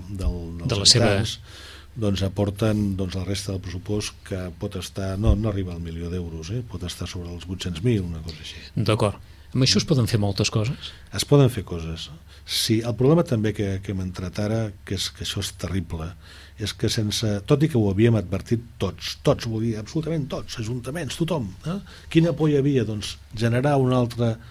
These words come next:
Speaker 1: òrgan amb una estructura que, doncs això ha acabat passant, no? De tal manera que els recursos que entren a Noda són per pagar l'estructura. De tal manera que
Speaker 2: És una estructura molt gran?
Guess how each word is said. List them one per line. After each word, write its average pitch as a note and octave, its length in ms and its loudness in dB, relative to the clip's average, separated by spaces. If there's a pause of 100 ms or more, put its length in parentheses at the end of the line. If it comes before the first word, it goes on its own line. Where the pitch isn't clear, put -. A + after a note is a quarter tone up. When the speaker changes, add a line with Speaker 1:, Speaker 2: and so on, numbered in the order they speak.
(140)
Speaker 1:
òrgan C#3+ 400 2
amb A#2+ 160 0
una A#2+ 100 2
estructura D3 760 4
que, B2+ 180 -6 (320)
doncs A2+ 180 -2
això G2+ 140 2
ha A2 80 0
acabat F#2+ 240 2
passant, E2+ 320 -8 (120)
no? A2+ 120 -10 (1000)
De A#2+ 140 0
tal C#3 180 10
manera D3 300 8
que D#3 120 2
els A2+ 100 2
recursos C3+ 560 2
que C3 80 0
entren B2 320 2
a C3 80 4
Noda C3 260 4
són B2 300 0
per A2+ 160 0
pagar A#2+ 240 2
l'estructura. G2+ 560 -4 (560)
De B2 240 -2
tal C3+ 160 4
manera C3 240 2
que - 220 2
Speaker 2:
És A2+ 100 8
una A#2 160 8
estructura A#2+ 320 6
molt A2 160 6
gran? D3+ 220 2